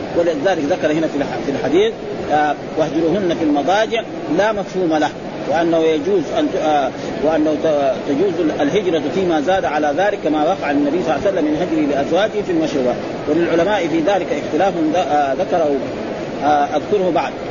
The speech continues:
ويذكر عن معاوية بن حيدة. ها، فالمقصود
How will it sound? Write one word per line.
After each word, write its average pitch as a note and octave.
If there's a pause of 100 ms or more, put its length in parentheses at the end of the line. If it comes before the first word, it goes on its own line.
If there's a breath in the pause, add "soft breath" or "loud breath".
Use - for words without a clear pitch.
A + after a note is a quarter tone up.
(240)
ويذكر F3+
عن D3+
معاوية F3+
بن D3+
حيدة. C#3+ (4000)
ها، D#4
فالمقصود G3